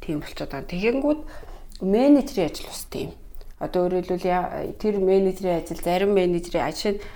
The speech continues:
газар газрын I T менежерийн ажил бол айгүй их project ихтэй. Ерөнхийдөө бол нэг байгууллагт чинь дандаа л, тий, банкнууд чинь дандаа л нэг системийг шинжилж идэг, юу яаж идэг учраас. Тэгэхээр тэр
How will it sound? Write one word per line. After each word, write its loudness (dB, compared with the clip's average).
газар 0
газрын 0
I 0
T 4
менежерийн 0
ажил -6
бол -10
айгүй -4
их -16
project -10
ихтэй. -12
Ерөнхийдөө -6
бол -4
нэг -4
байгууллагт -4
чинь -8
дандаа -4
л, -10
тий, 0
банкнууд -6
чинь -6
дандаа -4
л -10
нэг -8
системийг -6
шинжилж -10
идэг, -8
юу -4
яаж -8
идэг -10
учраас. -12
Тэгэхээр 4
тэр 2